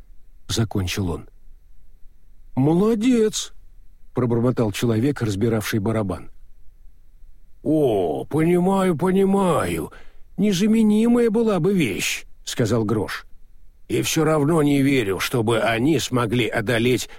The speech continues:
клик башни". "Вот это мы и хотим узнать", сказал Винтон. "И мы будем очень признательны, если ты никому не будешь об этом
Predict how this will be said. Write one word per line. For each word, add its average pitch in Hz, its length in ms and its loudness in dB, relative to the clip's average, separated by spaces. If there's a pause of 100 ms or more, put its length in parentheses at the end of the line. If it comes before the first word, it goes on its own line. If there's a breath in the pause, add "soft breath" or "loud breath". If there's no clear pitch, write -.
клик 127 380 0
башни". - 640 -4 (1500)
"Вот 262 320 0
это 285 280 2
мы 262 220 4
и 214 40 2
хотим 233 460 0
узнать", 185 680 0 (420)
сказал 117 380 0
Винтон. 101 460 -2 (1500)
"И 120 160 2
мы 139 180 4
будем 139 320 2
очень 143 300 2
признательны, 143 920 -2 (280 soft breath)
если 127 360 0
ты 160 240 2
никому 131 420 2
не 135 120 4
будешь 127 360 0
об 107 160 0
этом 120 320 0